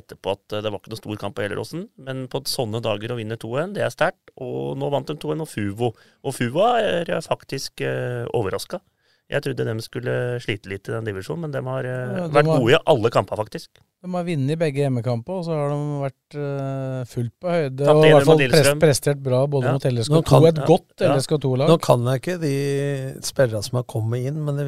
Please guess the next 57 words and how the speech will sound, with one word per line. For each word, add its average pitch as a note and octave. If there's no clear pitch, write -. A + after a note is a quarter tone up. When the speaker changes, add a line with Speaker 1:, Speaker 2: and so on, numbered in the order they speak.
Speaker 3:
virker -
som A#2
det C3+
har C3+
vært -
dårlig A2
på A#2
overgangsmarkedet G#2+
på -
Gjelleråsen. A2+
Speaker 2:
Det -
kom C#3
inn, D#3
det E3
kom C#3
inn A#2+
en G#3
seks-sju -
spillere C3+
helt A#2
på C3+
slutten A2+
der, C3+
eh, C3
tydeligvis. C#3
Speaker 3:
Ja, E3+
for F3+
at, D#3+
eh, D#3+
det C#3
er C#3+
en E3+
del D3
av C#3+
de C3
som D3
var C#3
toneangivende A2+
i B2
fjor, B2
med B2+
Bjørndalen A2+
som B2
var A#2
i A2+
Lørenskog A2+
før A#2
og A#2
så A#2
videre, A#2
som B2
sitter -
på A#2+
benken, A2
og C#3+
han A#2+
Moss A#2